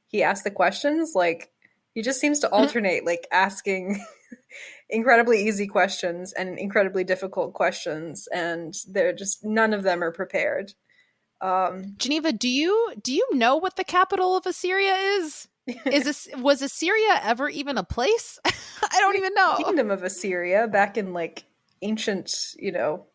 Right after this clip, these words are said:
Speaker 1: ancient civilizations. Um, I could not tell
Speaker 2: They
Speaker 1: you what
Speaker 2: probably
Speaker 1: the
Speaker 2: didn't
Speaker 1: capital
Speaker 2: have,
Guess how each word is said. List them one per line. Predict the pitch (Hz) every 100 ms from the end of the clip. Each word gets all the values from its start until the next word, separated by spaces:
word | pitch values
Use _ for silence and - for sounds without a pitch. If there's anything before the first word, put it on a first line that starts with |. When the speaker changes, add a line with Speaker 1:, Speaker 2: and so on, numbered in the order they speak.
| _ _ _ _ _ _ _
Speaker 1:
ancient | 208 202 208 196
civilizations. | 196 185 185 185 233 - 175 196 - - - _
Um, | 180 185 160 147 139 185 _ _ _ -
I | 185
could | - 214
not | 196 -
tell | 202
Speaker 2:
They | 196
Speaker 1:
you |
what | 320
Speaker 2:
probably | 294
Speaker 1:
the | 254
Speaker 2:
didn't | 262 254
Speaker 1:
capital |
Speaker 2:
have, | 233